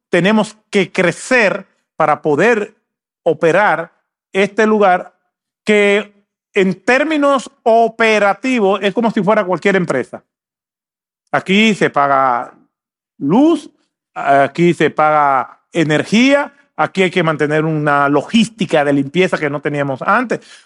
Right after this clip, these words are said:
O sea, se supone que nosotros vamos creciendo, pero el crecimiento no es personal, el crecimiento es un equipo.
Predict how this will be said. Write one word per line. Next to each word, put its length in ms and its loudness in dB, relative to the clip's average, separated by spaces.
O 100 -2
sea, 400 0
se 160 0
supone 1000 0
que 640 -2
nosotros 640 0
vamos 440 -2
creciendo, 920 0
pero 200 2
el 120 -4
crecimiento 800 0
no 200 2
es 200 -2
personal, 580 0
el 220 0
crecimiento 580 0
es 60 2
un 160 2
equipo. 640 -2